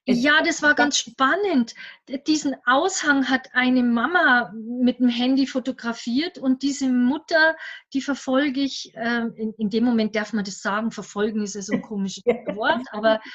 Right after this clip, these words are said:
Speaker 2: äh, die ist auch auf Facebook. Ich bin mit diesen ganzen Surfern über Facebook noch befreundet.
Speaker 1: Ah,
Speaker 2: Also
Speaker 1: ja.
Speaker 2: da ist es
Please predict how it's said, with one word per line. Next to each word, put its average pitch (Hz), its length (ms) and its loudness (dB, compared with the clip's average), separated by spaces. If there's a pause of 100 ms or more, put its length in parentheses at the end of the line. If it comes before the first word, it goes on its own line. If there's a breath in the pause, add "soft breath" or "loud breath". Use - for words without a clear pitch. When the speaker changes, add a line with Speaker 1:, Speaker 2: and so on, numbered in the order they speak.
(340 loud breath)
Speaker 2:
äh, 254 160 -2
die 262 200 0
ist - 220 -12
auch 262 240 -4
auf 262 120 -4
Facebook. 277 520 -6
Ich 247 140 -10
bin 269 180 0
mit 269 140 -2
diesen 247 280 -4
ganzen 247 400 -4
Surfern 247 560 -4
über 233 260 -4
Facebook 240 480 -10
noch 214 220 -8
befreundet. 247 680 -6
Speaker 1:
Ah, - 80 -18
Speaker 2:
Also 202 160 -4
Speaker 1:
ja. 180 140 -6
Speaker 2:
da 233 260 -4 (100)
ist 294 160 -6
es 285 140 -10